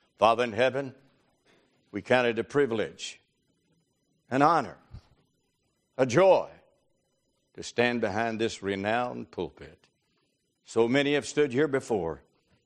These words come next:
great men of God. And Lord, I thank you for the honor you've given me today. And I pray that your word will go forth.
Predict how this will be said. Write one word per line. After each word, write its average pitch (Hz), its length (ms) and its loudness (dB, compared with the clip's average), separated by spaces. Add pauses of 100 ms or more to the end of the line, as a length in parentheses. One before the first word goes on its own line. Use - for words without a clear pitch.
(120)
great 139 400 2
men 131 240 0
of 117 160 -4
God. 95 280 0
And 98 160 -4
Lord, 117 380 -2 (380)
I 101 100 0
thank 123 380 -4
you 90 80 -8
for - 120 -14
the 90 120 -4
honor 110 240 0
you've 95 180 -8
given 123 260 -2
me 131 160 -4
today. 87 500 -8 (580)
And 87 120 0
I 143 140 6
pray 160 240 2
that 147 80 -2
your 160 160 2
word 160 320 2
will 180 80 0
go 143 200 2
forth. 139 560 -2